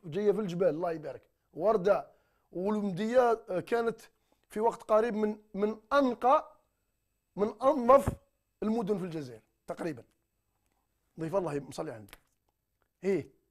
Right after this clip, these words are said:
دركا هذه الصور، احنا هذه الفيديوهات، مين جبناهم؟ جبناهم من المدية. مين؟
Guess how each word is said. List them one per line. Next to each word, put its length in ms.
دركا 580
هذه 200
الصور، 360
احنا 200
هذه 100
الفيديوهات، 500
مين 120
جبناهم؟ 400
جبناهم 260
من 80
المدية. 500
مين؟ 340